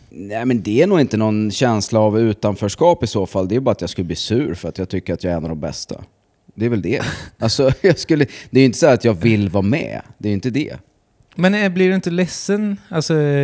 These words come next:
Speaker 2: det är ilska, men blir du inte ledsen? Eller så här, känner du utanför på det här sättet? Så skulle
Speaker 1: Men nu
Speaker 2: jag,
Speaker 1: har ju inte
Speaker 2: så
Speaker 1: det
Speaker 2: känner jag.
Speaker 1: hänt. Jag vet, då får du komma med något konkret exempel då, för jag, det har ju inte, liksom inte hänt.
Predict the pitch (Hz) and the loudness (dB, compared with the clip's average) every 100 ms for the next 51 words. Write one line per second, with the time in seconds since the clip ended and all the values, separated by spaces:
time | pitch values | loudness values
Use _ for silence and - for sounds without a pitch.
0 | 139 135 127 147 156 170 139 120 170 143 | 0 -6 0 0 2 0 -2 -2 -4 -4
1 | 151 143 143 135 143 143 - 165 131 131 | -2 0 0 0 -2 -4 -4 -4 -2 -2
2 | 131 120 127 113 120 117 113 101 107 117 | -2 -2 -2 -2 -2 0 -2 -2 -6 -4
3 | 113 135 143 135 104 95 - - 139 151 | -4 -4 -4 -6 -10 -14 -16 -4 0 0
4 | - 131 143 151 170 165 196 127 - 170 | 2 4 6 6 6 6 6 6 6 6
5 | - 104 - - 143 160 156 147 147 170 | 4 2 -4 -2 2 2 2 0 0 0
6 | 165 185 156 147 139 - 139 127 135 123 | 2 2 2 2 0 0 0 0 2 0
7 | 123 - 160 165 135 117 139 131 127 104 | 0 -2 -2 -2 -4 -4 -2 -4 -4 -2
8 | 135 160 147 123 131 131 117 117 156 92 | 0 2 0 -2 -4 -4 -4 -6 -6 -8
9 | - - | -12 -16